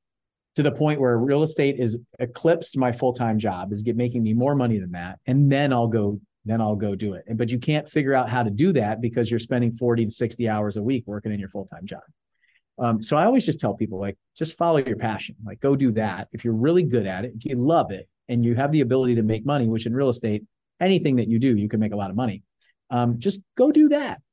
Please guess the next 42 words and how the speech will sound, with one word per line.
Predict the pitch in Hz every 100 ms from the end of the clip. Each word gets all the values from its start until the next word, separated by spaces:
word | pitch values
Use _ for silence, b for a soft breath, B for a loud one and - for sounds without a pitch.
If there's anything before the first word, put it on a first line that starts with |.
| -
Like, | 156
go | 185 196
do |
that. | 190 117
It'll | 123 160
work | 160 165 160
itself | - 104 95
out. | 64 - -
It'll | 113
be | 117 113
okay. | 95 98 - -
So | - 123 123
if | 139
you're | 196 190
out | 156 156
there | 147
and | 135
you're | 123
like, | 117 107
"I | 123 123
hate | 131 127
my | 113
job," | 107 104 104 101 101 _ _ _
um, | 113 107 101
you're | 120 120
doing | 117 135
some | 120
real | 117 113
estate | 110 120
on | 107
the | 107
side | 113 104 104 107
and | 104 104
you |
wish | 107 113 117
you |
could | 110
do | 110
more | 104 107
of | 113
it, | 143 156 - B - -
um, | 117